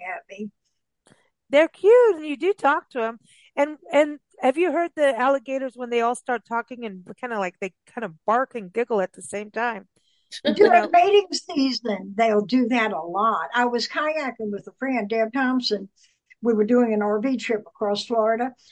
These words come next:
Speaker 1: and we were kayaking, uh, Rain-, uh, not Rainbow Springs, um, Alexander Springs, right near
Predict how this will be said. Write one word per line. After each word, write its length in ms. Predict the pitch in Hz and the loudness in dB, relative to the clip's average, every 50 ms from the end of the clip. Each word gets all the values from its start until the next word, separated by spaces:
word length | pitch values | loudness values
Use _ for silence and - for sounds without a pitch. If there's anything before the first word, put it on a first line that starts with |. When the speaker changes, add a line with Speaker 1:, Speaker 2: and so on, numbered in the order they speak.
| _ _ | _ _
Speaker 1:
and 200 | - 220 208 220 | -2 2 4 6
we 80 | 226 226 | 6 4
were 140 | 208 220 214 | 4 2 -2
kayaking, 680 | - 285 285 269 262 254 233 196 190 - - 220 208 202 208 | 0 0 2 2 2 0 0 -2 -2 -4 -6 -6 -4 -4 -4
uh, 300 | - 202 190 180 170 170 - _ _ _ | -4 -4 -2 -2 -2 -4 -6 _ _ _
Rain-, 280 | 226 208 262 285 277 254 - | -2 0 2 2 2 0 -2
uh, 140 | 220 208 | -2 -2
not 220 | 208 220 220 214 208 | -2 -2 -4 -6 -6
Rainbow 300 | 208 196 196 - 202 202 | -8 -10 -10 -12 -14 -14
Springs, 440 | 202 - - 220 208 208 208 208 - | -14 -10 -6 -4 -4 -4 -4 -8 -10
um, 380 | - 208 196 185 180 180 180 160 - _ _ _ _ _ - | -12 -12 -12 -12 -14 -16 -20 -20 -20 _ _ _ _ _ -6
Alexander 520 | 202 208 220 214 208 285 277 277 262 240 214 | -4 -2 -2 0 2 2 2 2 0 -2 -4
Springs, 440 | - - - 196 175 175 - - | -6 -6 -8 -8 -8 -8 -8 -4
right 240 | 214 214 208 208 208 | -2 -2 -2 -2 -2
near 400 | 214 233 233 226 202 196 190 - | -2 -2 0 0 0 -2 -4 -8